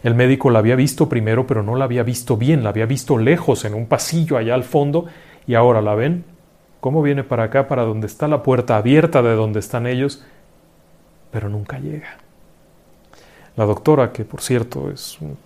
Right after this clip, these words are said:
personaje, eh, con varios títulos y varios doctorados, en ese momento era simplemente una doctora de guardia,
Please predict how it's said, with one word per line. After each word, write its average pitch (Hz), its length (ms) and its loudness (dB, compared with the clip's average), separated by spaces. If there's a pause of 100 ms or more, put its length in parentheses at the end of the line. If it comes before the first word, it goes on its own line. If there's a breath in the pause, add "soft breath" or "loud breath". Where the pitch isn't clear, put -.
(320)
personaje, 113 760 -4 (580 soft breath)
eh, 156 300 -8 (220)
con 110 200 -2
varios 107 380 2
títulos 107 600 -4
y 117 140 -6
varios 117 400 -4
doctorados, 110 720 0 (1400)
en 117 100 -2
ese 120 180 0
momento 120 520 -2
era 113 300 0
simplemente 107 680 -4
una 101 260 -6
doctora 104 380 -2
de 107 80 0
guardia, 113 400 2